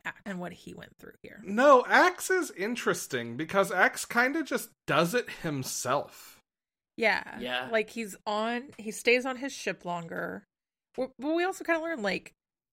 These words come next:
Speaker 1: his ship's fine. He just doesn't have to necessarily leave it. Uh, the only reason he kinda does is that it's considered cowardly to kinda hide.
Speaker 2: Well, and ultimately the Yeerks do find it and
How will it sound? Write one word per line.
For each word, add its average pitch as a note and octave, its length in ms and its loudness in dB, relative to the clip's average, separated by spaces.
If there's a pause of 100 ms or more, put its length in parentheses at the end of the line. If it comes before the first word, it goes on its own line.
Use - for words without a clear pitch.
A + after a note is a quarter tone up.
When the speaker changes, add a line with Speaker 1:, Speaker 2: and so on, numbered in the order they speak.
(640)
Speaker 1:
his D4 260 -6
ship's - 280 -6
fine. D4 340 -4 (180)
He D4 120 -2
just - 400 -18
doesn't B3+ 300 -2
have A#3 200 0
to A#3+ 80 -6
necessarily G#3+ 640 -2
leave G#3+ 240 -4
it. F#3+ 180 -2 (760)
Uh, - 360 0 (300)
the G3 240 -4
only G#3 240 0
reason G3+ 220 0
he F#3 100 -8
kinda F#3+ 240 -4
does G3 260 0
is F3+ 140 -10
that E3+ 160 -4
it's - 300 -10 (100)
considered F3 480 -6 (140)
cowardly G3+ 680 -6
to - 160 -10
kinda E3+ 240 -4
hide. - 380 -8 (680)
Speaker 2:
Well, A#3+ 140 8
and A3 140 8
ultimately F#3 460 4
the D#3+ 80 4
Yeerks C#3+ 320 4
do C#3+ 140 0
find B2 340 0
it G#2+ 80 -8
and G#2+ 200 -10